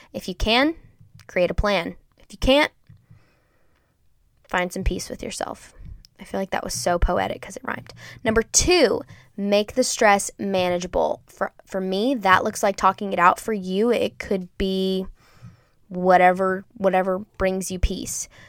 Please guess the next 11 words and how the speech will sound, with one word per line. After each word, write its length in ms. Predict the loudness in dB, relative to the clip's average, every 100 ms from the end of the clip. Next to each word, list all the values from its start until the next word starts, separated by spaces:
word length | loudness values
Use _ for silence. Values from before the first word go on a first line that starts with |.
| -8
Number 180 | -2 0
three, 340 | 2 2 2
scream, 580 | 0 0 2 2 2 2
run, 400 | 2 2 2 0
punch 220 | -2 -4
a 40 | 0
pillow, 460 | 2 4 6 4
punch 520 | 4 0 0 -2 -6
a 60 | -6
punching 360 | -6 -6 -4 0
bag. 480 | 2 2 0 -2